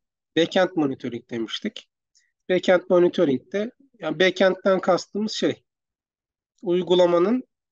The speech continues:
database'e gidip, e, bir ilişki içerisinde veriyi alıp kullanıcının önüne getirmesi aslında. Burada bazı performans konuları tabii ön plana çıkıyor. İşte hangi sayfa hangi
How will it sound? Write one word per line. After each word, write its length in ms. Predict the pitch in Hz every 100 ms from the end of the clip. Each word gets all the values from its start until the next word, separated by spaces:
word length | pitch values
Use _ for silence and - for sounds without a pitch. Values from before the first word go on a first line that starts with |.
| _ _ _ _ _ _ _ _ _
database'e 580 | 180 175 170 170 170 185
gidip, 300 | 151 147 220 _ _ _ -
e, 200 | 165 165
bir 80 | 185
ilişki 600 | 170 175 165 - 180 170 _ _ _ _ _
içerisinde 760 | - - 147 127 - 135 165 202
veriyi 520 | 170 165 170 202 226
alıp 300 | 180 165 220
kullanıcının 440 | - 170 175 175 170
önüne 200 | 156 220
getirmesi 600 | 190 - 180 165 - - _ _ _ _ _ _ _ _
aslında. 600 | - - - 233 - 247 - _ _ _ _ -
Burada 320 | 196 214 208
bazı 320 | 190 185 214
performans 520 | - 180 170 190 196
konuları 380 | - 175 180 196
tabii 200 | 185 135
ön 100 | 123
plana 220 | - 120
çıkıyor. 200 | 110 -
İşte 120 | 120 123
hangi 340 | 151 160 160
sayfa 420 | - 147 139 175
hangi 460 | 156 156 151 143